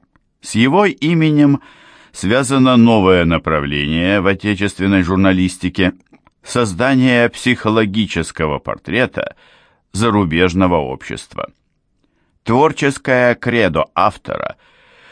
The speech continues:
убедить читателя, что нельзя мерить чужую жизнь на свой аршин. Нельзя опираться на привычную систему ценностей и критериев,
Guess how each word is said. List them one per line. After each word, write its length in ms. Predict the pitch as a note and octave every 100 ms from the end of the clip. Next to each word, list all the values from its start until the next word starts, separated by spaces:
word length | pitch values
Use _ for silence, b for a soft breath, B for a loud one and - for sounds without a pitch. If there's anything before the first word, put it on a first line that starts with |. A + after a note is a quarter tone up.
| b b -
убедить 600 | B2 A2+ B2 D#3 F#3+ -
читателя, 880 | G2+ - F2 G2 - A#2+ A2+ A2+ A2+ _ _ _ _
что 280 | - - C3
нельзя 560 | C#3 D3+ C#3 B2+ D3
мерить 640 | A2+ A2+ A2 F#2+ F2 - -
чужую 680 | - G#2+ A2 D3+ F3 G#2+ E2+
жизнь 500 | D2+ D#2+ C#2 C#2+ A#1+ _ _ _ _ _
на 160 | G2+ A#2
свой 360 | - C#3 C#3 B2+
аршин. 540 | B2 - D#2+ A1 - _ _ _ B B B B B -
Нельзя 480 | A#2 A#2+ A2+ C#3
опираться 840 | C3+ C#3 B2+ C3 - - B2 - - -
на 180 | G#2+ B2+
привычную 760 | C#3 G#2 F#2 E2 E2+ G#2 A2
систему 560 | - F#2 - E2 D#2 D#2
ценностей 720 | - D#2+ E2 E2 - D#2+ D#2+
и 20 |
критериев, 880 | - - - G#1+ G#1+ B1 G2+ -